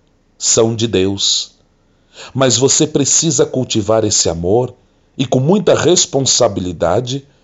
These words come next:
ser o administrador dos bens de Deus.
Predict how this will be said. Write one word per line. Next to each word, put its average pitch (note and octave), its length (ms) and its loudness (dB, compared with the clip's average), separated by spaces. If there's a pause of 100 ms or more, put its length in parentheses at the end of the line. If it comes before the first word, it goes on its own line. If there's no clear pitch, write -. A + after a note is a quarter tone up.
(300)
ser D3 340 2
o C3+ 140 4
administrador C#3 1120 2
dos A2 260 0
bens C3+ 420 0
de B2 140 -2
Deus. E2 720 -6